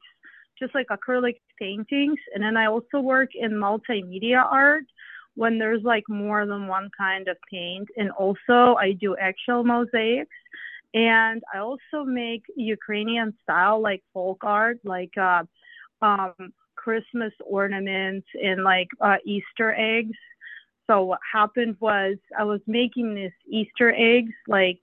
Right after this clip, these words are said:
for a job, and people told me that they were putting them on a Christmas tree. So I'm like, "Well, that's a great idea. I'm gonna make them into Christmas ornaments." And I've been making them ever since.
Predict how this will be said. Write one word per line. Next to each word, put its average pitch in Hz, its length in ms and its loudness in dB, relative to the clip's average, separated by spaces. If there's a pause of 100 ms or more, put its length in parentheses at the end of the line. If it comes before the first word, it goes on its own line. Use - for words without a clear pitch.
for 202 280 4
a 185 40 -6 (260)
job, 185 380 0 (100)
and 190 360 -4 (520)
people 262 300 2 (160)
told 269 220 4
me 262 120 4
that 220 200 0
they 220 160 2
were 226 260 0
putting 294 300 2
them 226 180 0
on 220 120 -4
a 226 40 -8
Christmas 285 540 -2 (120)
tree. 190 280 -8 (200)
So 208 100 2
I'm 196 100 2
like, 190 260 2
"Well, 240 380 6
that's 240 280 -6
a 247 40 -6
great 202 280 -6
idea. 220 360 -6
I'm 190 120 -8
gonna 208 220 -8
make 220 240 -12
them 208 160 -12
into 208 220 -12
Christmas 254 480 -4
ornaments." 165 580 -6 (600)
And 214 180 2
I've 220 140 2
been 214 180 0
making 220 380 -2
them 202 160 -4
ever 190 240 -2
since. - 340 -14